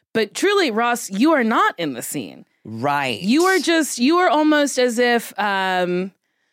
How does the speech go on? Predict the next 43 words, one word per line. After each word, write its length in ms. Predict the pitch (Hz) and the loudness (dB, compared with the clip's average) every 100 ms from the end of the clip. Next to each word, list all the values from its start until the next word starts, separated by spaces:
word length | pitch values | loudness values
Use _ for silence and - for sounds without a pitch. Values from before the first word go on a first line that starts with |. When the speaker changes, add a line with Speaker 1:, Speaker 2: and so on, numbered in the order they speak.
| _ _ | _ _
Speaker 1:
in 200 | - 185 | -4 -2
short 340 | 226 349 339 302 | 0 2 2 2
form, 340 | 240 214 208 | 0 0 0
you're 180 | 202 220 | 0 -2
the 80 | 226 | 0
one 200 | 240 226 | 0 0
calling 400 | - - 226 220 | -2 -2 0 0
out 240 | 214 196 165 | -2 -4 -4
games 380 | 185 156 139 | -4 -4 -4
or 80 | 156 | -4
something. 600 | 156 147 139 131 131 123 | -2 -4 -4 -6 -6 -4
Speaker 2:
Right. 220 | 139 143 | -2 0
Speaker 1:
You 160 | 202 247 | 2 2
are 180 | 262 262 | 2 0
the, 520 | 233 240 220 208 190 | 0 2 2 2 0
the 140 | 185 196 | -2 -4
Drew, 800 | 190 208 233 247 247 247 240 240 _ _ _ - | -2 0 2 2 2 2 0 -2 _ _ _ -8
the 120 | 196 | -4
Drew 520 | 190 185 214 277 320 | 0 2 2 2 2
Speaker 2:
Carey? 380 | 339 165 202 403 | 2 0 2 0
Speaker 1:
Drew 220 | 392 240 294 | 0 0 0
Carey 380 | - 285 269 | 2 2 2
of 100 | 240 | 2
Whose 200 | 208 269 247 | 0 0 0
Line 180 | 226 | 0
Is 80 | 220 | 0
It 80 | 214 | 0
Anyway? 400 | 202 180 143 151 | 0 0 0 2
Speaker 2:
Yes. 320 | 175 151 92 | 2 0 -2
Speaker 1:
So 400 | - - - 247 | -6 -6 -2 0
somebody 400 | 247 302 294 302 | 0 0 0 2
had 140 | 294 262 | 2 2
a 60 | |
straight 340 | 233 - 262 220 | 0 0 -2 0
man 160 | 233 | 0
up 120 | 220 226 | 0 0
on 120 | 208 | 0
that 200 | 202 170 | -2 -4
stage 420 | - 311 320 294 | -4 -2 0 2
Speaker 2:
Right. 100 | 240 254 | 2 0
Speaker 1:
during 180 | 226 220 | 0 0
the 80 | |
scenes. 580 | 208 320 320 165 131 156 | -2 0 0 0 -4 -10